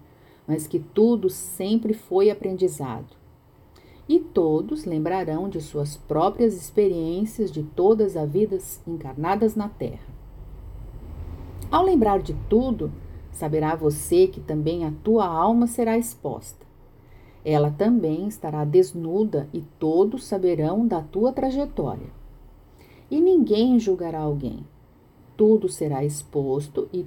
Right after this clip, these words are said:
todos compreenderão finalmente que tudo não passou de uma ilusão da consciência, necessária para experienciar a dualidade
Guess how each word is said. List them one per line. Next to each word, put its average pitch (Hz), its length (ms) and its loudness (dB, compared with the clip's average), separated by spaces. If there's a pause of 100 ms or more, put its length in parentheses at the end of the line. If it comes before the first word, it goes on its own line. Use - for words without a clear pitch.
(160)
todos 165 380 2
compreenderão 170 800 -2
finalmente 220 1000 0 (460)
que 330 160 2 (180)
tudo 302 320 0
não 247 200 4
passou 226 500 2
de 226 80 2
uma 220 160 4
ilusão 226 400 4
da 254 80 0
consciência, - 880 -8 (420)
necessária 165 960 0
para 151 300 -6
experienciar 165 880 -2
a 185 80 0
dualidade 151 960 0